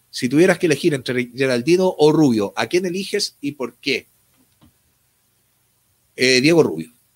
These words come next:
Entre los dos, Diego Rubio, porque Diego Rubio ya sabe lo que es jugar en Colo-Colo, conoce el recinto, ha estado haciendo goles, eh, en la M L S, muchas viene-, veces viene de, más desde atrás, pero creo que tiene más gol. Geraldino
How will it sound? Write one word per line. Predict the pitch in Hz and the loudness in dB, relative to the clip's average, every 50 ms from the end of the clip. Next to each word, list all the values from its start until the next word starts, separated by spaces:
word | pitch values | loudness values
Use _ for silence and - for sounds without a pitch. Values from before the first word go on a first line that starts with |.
| _ _ _ _ _ _ _ _ _ _ _ _ _ _ _ _ _ _ _ _ _ _ _ _ _ _ _ | _ _ _ _ _ _ _ _ _ _ _ _ _ _ _ _ _ _ _ _ _ _ _ _ _ _ _
Entre | 113 113 - 143 | -10 -6 -2 -2
los | 135 131 | 0 2
dos, | 139 190 226 | 2 2 2
Diego | 220 208 196 170 151 | 2 2 2 2 2
Rubio, | 117 110 98 98 101 | 0 0 -4 -6 -6
porque | 107 113 - 131 | -8 -6 -4 -4
Diego | 135 139 139 | -2 -2 -2
Rubio | 127 139 151 147 143 139 | -2 -2 -2 -2 -2 -2
ya | 131 131 147 143 | -2 0 0 0
sabe | - - 156 151 147 | 2 2 2 2 0
lo | 147 139 | 0 -2
que | 147 | -2
es | 135 | -4
jugar | - - 143 139 | -4 -4 -4 -4
en | 139 | -4
Colo-Colo, | 135 - 143 135 131 160 165 160 156 156 156 151 147 147 | -6 -6 -6 -6 -4 -2 -2 0 0 0 0 0 -2 -2
conoce | 139 135 120 127 - 143 | -4 -6 -8 -6 -6 -6
el | 135 | -6
recinto, | 123 120 - 151 151 143 - - 156 147 | -6 -6 -6 -8 -8 -8 -6 -2 0 0
ha | 135 | 0
estado | 120 - 131 131 | 0 0 0 0
haciendo | 127 123 - 139 131 127 120 | 0 0 -2 -4 -4 -4 -2
goles, | 117 127 143 143 135 135 | -2 0 0 0 0 0
eh, | 135 135 131 131 127 123 131 127 123 120 117 | 0 0 -2 -2 -4 -4 -4 -6 -6 -6 -4
en | 117 120 123 | -4 -2 0
la | 123 120 | 0 0
M | 123 131 131 | 0 0 0
L | 123 120 127 147 160 | 0 2 2 2 2
S, | 147 - - 151 | 2 0 -2 -2
muchas | 143 135 - - 127 | -4 -6 -8 -8 -6
viene-, | 123 135 135 131 127 | -4 -4 -4 -4 -8
veces | - - 131 - - | -8 -6 -6 -6 -6
viene | 123 131 135 135 | -6 -8 -6 -4
de, | 120 113 113 117 123 _ _ | -4 -4 -4 -6 -12 _ _
más | 127 139 135 | -4 -4 -2
desde | - 131 117 - | -4 -6 -4 -4
atrás, | 110 104 117 131 147 160 - _ _ _ _ _ _ _ _ _ _ _ _ _ | -6 -2 0 0 0 -2 -4 _ _ _ _ _ _ _ _ _ _ _ _ _
pero | - 135 147 143 | 0 2 2 6
creo | 165 190 196 | 6 6 6
que | 196 185 | 6 6
tiene | 175 190 202 190 | 6 4 4 4
más | 180 151 | 2 2
gol. | - 139 160 156 131 | 4 2 2 2 2
Geraldino | 120 127 131 139 131 120 123 139 156 165 170 165 165 160 160 156 156 151 151 151 147 | 0 0 0 0 -2 -2 -4 -6 -6 -6 -6 -6 -4 -4 -4 -4 -6 -6 -6 -8 -10